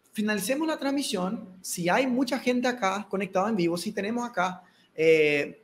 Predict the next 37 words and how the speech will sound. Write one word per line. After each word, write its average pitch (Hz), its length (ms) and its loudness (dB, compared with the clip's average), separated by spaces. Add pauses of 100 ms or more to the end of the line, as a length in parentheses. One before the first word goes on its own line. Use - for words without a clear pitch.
mucha 254 340 0
gente 254 220 0
conectada, 240 480 2
yo 175 100 0
voy 202 120 2
a 220 40 2
hacer 214 280 4
esa 220 180 0
prueba 175 220 2
acá 156 120 -2
y 156 40 -2
les 165 120 -2
voy 175 120 2
a 185 40 0
mostrar 175 480 -6
en 233 440 -2
vivo 147 520 -2
acá 127 520 -2
con 147 160 -6
un 156 180 -10
router 214 260 0
Wi-Fi 175 300 0
MikroTik 165 460 -4
acá, 143 260 0
les 156 100 -4
vamos 175 280 -2
a - 120 -20
mostrar 151 440 -2
en 214 180 0
vivo 156 340 -2 (300)
en 190 100 2
la 233 140 2
práctica, 131 500 0
con 180 180 4
la 190 120 6
pantalla 196 380 4
compartida, 175 580 0